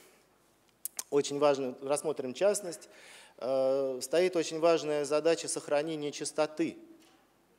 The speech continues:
душевной, телесной, личностной чистоты наших детей. Ну вот получается так,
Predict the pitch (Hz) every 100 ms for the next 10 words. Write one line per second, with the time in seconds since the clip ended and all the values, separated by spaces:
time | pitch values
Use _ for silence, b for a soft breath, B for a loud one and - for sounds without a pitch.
0 | _ _ _ - 143 - 196 185 165 131
1 | 135 160 151 123 113 B - - 175 -
2 | 135 - 107 110 110 127 120 95 - B
3 | - 127 120 110 113 123 101 76 - _
4 | _ _ _ _ _ _ _ _ _ _
5 | _ _ _ _ _ _ _ _ B B
6 | 160 175 185 185 180 180 180 165 156 -
7 | 120 -